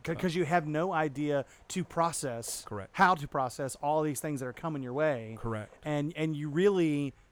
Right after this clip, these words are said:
Speaker 1: don't have anybody helping you
Speaker 2: Right.
Speaker 1: to process it. So
Speaker 2: Right.
Speaker 1: that's one of the things that, that I, I feel like, uh, is one of my major jobs as a parent, is to, you step in there and help my kids process all the stuff that's hitting them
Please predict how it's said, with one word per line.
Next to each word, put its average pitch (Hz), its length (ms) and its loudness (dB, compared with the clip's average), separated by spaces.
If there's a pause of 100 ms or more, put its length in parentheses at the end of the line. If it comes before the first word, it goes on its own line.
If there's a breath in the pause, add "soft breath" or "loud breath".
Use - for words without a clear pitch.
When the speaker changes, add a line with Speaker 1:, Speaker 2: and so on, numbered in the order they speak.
(120)
Speaker 1:
don't 160 140 2
have 160 140 0
anybody 143 220 0
helping 180 440 2
you 107 240 -10
Speaker 2:
Right. 107 300 -2
Speaker 1:
to 127 80 -2
process 135 500 -4
it. 143 100 -8
So 107 100 -6
Speaker 2:
Right. 147 80 -6
Speaker 1:
that's 165 180 -2
one 190 100 -2
of 151 60 -2
the 139 60 -4
things 139 260 -6
that, 135 180 -6
that 139 140 -2
I, 135 140 0
I 143 120 -2
feel 139 160 -8
like, 127 260 -8 (440 soft breath)
uh, 131 240 -2
is 127 80 -2
one 147 100 -2
of 131 80 -2
my 160 220 4
major 143 360 -2
jobs 131 320 -2
as 110 100 -14
a 117 60 -8
parent, 147 400 -10
is 135 180 -6
to, - 120 -12 (100)
you 135 120 -10
step - 320 -6
in 151 100 -4
there 143 180 -4
and 127 140 -8 (160)
help 151 300 -2 (240 soft breath)
my 143 240 -2
kids 117 500 -6 (260 soft breath)
process 151 680 -2
all 147 220 -2
the 143 120 -6
stuff 135 260 -4
that's - 160 -10
hitting 165 240 -2
them 139 320 -2